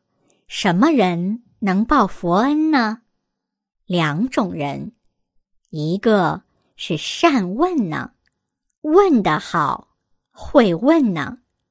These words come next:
一个是善答，但是善答在第二，善问摆在头一个。什么人报佛恩？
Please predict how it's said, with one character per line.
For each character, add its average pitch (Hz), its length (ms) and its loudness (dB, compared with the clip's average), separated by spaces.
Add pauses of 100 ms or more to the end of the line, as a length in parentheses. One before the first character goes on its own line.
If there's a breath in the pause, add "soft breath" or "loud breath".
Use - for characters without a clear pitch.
(320)
一 170 280 -4
个 190 460 0 (220)
是 - 200 -8
善 247 460 0
答， 156 540 -4 (580)
但 160 220 -2
是 156 420 -6 (340)
善 214 380 0
答 160 520 -4 (120)
在 170 180 -6
第 226 260 -4 (100)
二， 262 280 -2 (640)
善 269 480 4
问 311 400 4 (320)
摆 156 220 -2
在 165 180 -2
头 165 440 -4
一 339 140 -2
个。 170 360 -4 (680)
什 - 300 -2
么 285 160 4
人 196 580 0 (100)
报 294 240 4
佛 196 240 0
恩？ 320 440 0